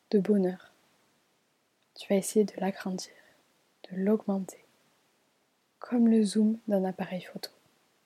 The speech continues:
pour que petit à petit, cette sensation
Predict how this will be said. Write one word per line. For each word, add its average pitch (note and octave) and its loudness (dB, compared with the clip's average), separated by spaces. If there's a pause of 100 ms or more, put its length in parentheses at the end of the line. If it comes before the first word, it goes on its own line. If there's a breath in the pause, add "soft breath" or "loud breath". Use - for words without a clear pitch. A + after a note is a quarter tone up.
(1500)
pour - -6
que - -4
petit - -2
à A3+ 0
petit, - -2 (680)
cette - -4
sensation G3 -4